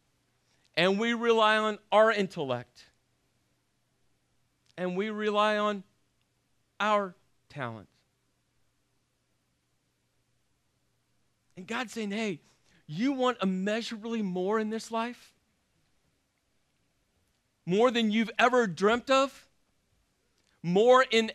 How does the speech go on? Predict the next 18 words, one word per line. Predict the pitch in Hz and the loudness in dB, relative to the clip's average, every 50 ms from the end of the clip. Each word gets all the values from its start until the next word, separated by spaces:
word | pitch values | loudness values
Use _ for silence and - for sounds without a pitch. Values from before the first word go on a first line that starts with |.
| - 196 | -2 -2
excess?" | 220 233 - - - 277 277 262 269 - - - - - - - - - _ _ _ _ _ _ _ _ _ _ _ _ _ _ _ _ _ _ _ _ _ _ _ _ _ _ _ _ _ _ _ _ _ _ _ _ _ _ _ _ _ _ _ _ _ _ _ _ _ _ _ _ _ _ _ _ _ _ _ _ _ _ - | -2 -2 -2 -8 0 0 2 2 0 -2 -8 -12 -14 -16 -18 -20 -20 -20 _ _ _ _ _ _ _ _ _ _ _ _ _ _ _ _ _ _ _ _ _ _ _ _ _ _ _ _ _ _ _ _ _ _ _ _ _ _ _ _ _ _ _ _ _ _ _ _ _ _ _ _ _ _ _ _ _ _ _ _ _ _ -4
Don't | 208 226 233 202 | -4 -2 -2 -2
rely | 220 214 202 190 190 190 | -2 -2 0 0 0 0
on | 175 147 139 135 | -2 -4 -6 -6
your | 135 156 180 185 | -6 -4 -4 -4
power | - - - 175 165 160 156 147 143 | -6 -8 -6 -4 -2 -2 -2 -4 -4
and | 131 131 | -6 -6
your | 147 165 151 | -6 -6 -8
competencies | - - 180 165 - 175 156 - 156 147 - - 147 127 131 | -6 -8 -8 -8 -8 -10 -14 -10 -12 -12 -10 -12 -14 -12 -10
and | 135 135 139 | -10 -8 -6
your | 165 180 170 | -6 -6 -6
intellect | 160 147 - 156 151 151 - 143 | -6 -8 -8 -8 -8 -8 -8 -10
and | 127 123 | -12 -10
your | 131 139 131 | -10 -10 -12
talents. | _ - 120 107 107 95 - _ - _ _ _ _ _ _ _ _ _ _ _ _ _ _ _ _ _ _ _ _ _ _ _ _ _ _ _ _ _ _ | _ -16 -18 -18 -18 -18 -20 _ -20 _ _ _ _ _ _ _ _ _ _ _ _ _ _ _ _ _ _ _ _ _ _ _ _ _ _ _ _ _ _
Rely | 139 143 156 156 156 175 190 208 220 208 | -8 -6 -6 -4 -2 -2 -2 0 0 -2
on | 151 127 131 131 135 151 170 175 - _ _ _ _ _ _ _ _ _ _ _ _ _ _ _ _ _ _ _ _ _ _ _ | -4 -6 -6 -8 -10 -12 -14 -18 -20 _ _ _ _ _ _ _ _ _ _ _ _ _ _ _ _ _ _ _ _ _ _ _
Him. | - 170 180 165 123 107 | -14 -12 -12 -12 -12 -14